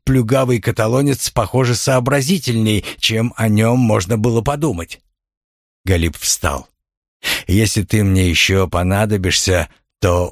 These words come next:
услышишь обо мне». «Эй, подожди, Галиб! Ты не можешь просто так уйти.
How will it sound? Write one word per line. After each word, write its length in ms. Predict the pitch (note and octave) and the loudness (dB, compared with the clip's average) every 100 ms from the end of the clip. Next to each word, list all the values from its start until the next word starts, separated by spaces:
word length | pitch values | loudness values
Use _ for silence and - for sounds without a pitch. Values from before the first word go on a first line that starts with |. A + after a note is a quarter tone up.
| - | -4
услышишь 720 | A2 - D3+ D3 G#2 F#2+ - | -2 0 0 2 0 0 -2
обо 240 | - F2 F2 | -2 -2 -2
мне». 320 | E2+ D2+ - _ _ _ _ _ _ _ _ _ _ - | -2 -4 -6 _ _ _ _ _ _ _ _ _ _ -2
«Эй, 520 | E3 D3 F2+ C#2 _ | 0 0 -2 -8 _
подожди, 640 | - C3 D3+ C3+ G3 B2 | -2 0 -2 0 0 0
Галиб! 500 | D#2+ C#3 F3+ E3 - - _ _ - - | -2 -4 -2 -4 -6 -16 _ _ -16 -2
Ты 120 | C3 | 0
не 160 | C3+ D3 | 2 2
можешь 500 | C3 C#3+ E3 G3+ - | 2 2 0 -2 -2
просто 360 | F#3 D#3 - | -2 0 -4
так 280 | D3+ D3+ B2+ | -4 -4 -4
уйти. 440 | D#3 A#2 E2+ - | -4 -4 -8 -10